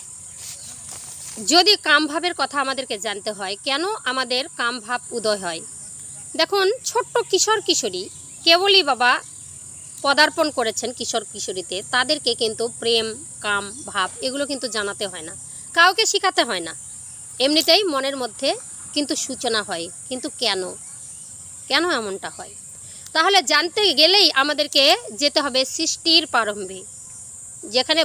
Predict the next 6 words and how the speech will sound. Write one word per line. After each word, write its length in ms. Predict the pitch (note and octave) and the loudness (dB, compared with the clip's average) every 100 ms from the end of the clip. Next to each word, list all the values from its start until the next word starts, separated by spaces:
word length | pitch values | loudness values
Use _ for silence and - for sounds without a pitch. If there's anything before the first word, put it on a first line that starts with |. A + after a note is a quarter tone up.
| A3 | 2
ব্রহ্মা 440 | C4+ F4 G4+ F4 G3 - - - - - - - - | 2 4 4 4 2 -2 -16 -16 -16 -18 -18 -16 -8
যখন 520 | G3+ D#4 G4+ G4+ D4 D#4+ G#4 F4 | 2 4 6 8 6 4 -4 -2
বিষ্ণুদেবের 540 | B3+ - G4+ G4 F#4+ F#4 D4+ | 0 2 2 4 4 4 4
নাভিপদ্ম 460 | D4 E4+ F4+ C#4 G4+ F#4+ | 4 4 4 2 0 0
থেকে 180 | F4 G#3 D3+ - - - - - - - | 0 0 -4 -14 -16 -16 -16 -16 -14 -2
সৃষ্টি 320 | - - - | 2 2 4